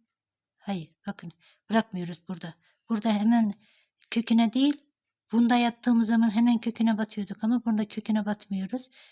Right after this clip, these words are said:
Hemen yanındakine batıyoruz. Ya buradaki yaptığımız aynı su taşını burada da yapacağız.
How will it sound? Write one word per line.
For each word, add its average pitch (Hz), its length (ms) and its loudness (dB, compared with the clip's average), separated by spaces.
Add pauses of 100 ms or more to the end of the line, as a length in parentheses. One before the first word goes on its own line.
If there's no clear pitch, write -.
(440)
Hemen 254 300 2
yanındakine 196 720 2
batıyoruz. - 680 -20 (1300)
Ya 190 120 -8 (100)
buradaki 226 480 -2
yaptığımız 226 480 0
aynı 214 300 0
su - 160 -10
taşını 220 400 0
burada 196 280 -6
da 185 40 -6
yapacağız. 196 720 -8